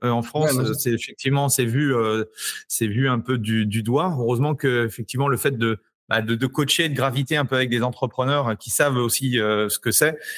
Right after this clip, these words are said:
Speaker 1: euh, ça permet de remonter plus vite la
Speaker 2: C'est
Speaker 1: pente,
Speaker 2: ça.
Speaker 1: je pense.
Speaker 2: On, on
Speaker 1: Mm.
Speaker 2: va dire, j'ai, j'ai pas eu trop le cas dans le cercle familial, mais, mais des gens que tu, tu côtoies, euh,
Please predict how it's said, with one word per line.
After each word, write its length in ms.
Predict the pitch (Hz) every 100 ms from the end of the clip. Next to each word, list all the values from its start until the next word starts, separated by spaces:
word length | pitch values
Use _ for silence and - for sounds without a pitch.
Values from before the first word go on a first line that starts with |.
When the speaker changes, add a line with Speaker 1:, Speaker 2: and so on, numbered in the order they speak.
| - -
Speaker 1:
euh, 140 | - 110
ça 160 | 117
permet 260 | - 120 135
de 60 | 123
remonter 440 | 123 123 113 135
plus 160 | 135 120
vite 200 | 120 -
la 80 |
Speaker 2:
C'est 60 | 123
Speaker 1:
pente, 80 | 131
Speaker 2:
ça. 80 | 170
Speaker 1:
je 80 | 147
pense. 240 | 107 - - _ _
Speaker 2:
On, 180 | 127 131
on 120 | 123
Speaker 1:
Mm. 20 |
Speaker 2:
va 100 | 135
dire, 200 | 143 156 - 131
j'ai, 300 | 120 147 147
j'ai 160 | 151
pas 140 | 151 170
eu 60 |
trop 180 | 165 160
le 60 | 160
cas 180 | 180 175
dans 140 | 165
le 60 | 147
cercle 280 | 147 165
familial, 460 | 151 170 175 190 185
mais, 320 | 147 135 135 127
mais 440 | 131 131 127 127 127 - - -
des 220 | 139 139
gens 160 | 160
que 60 | 143
tu, 500 | 143 147 139 135 135
tu 160 | 131 131
côtoies, 600 | 151 139 160 165 165 147
euh, 200 | 127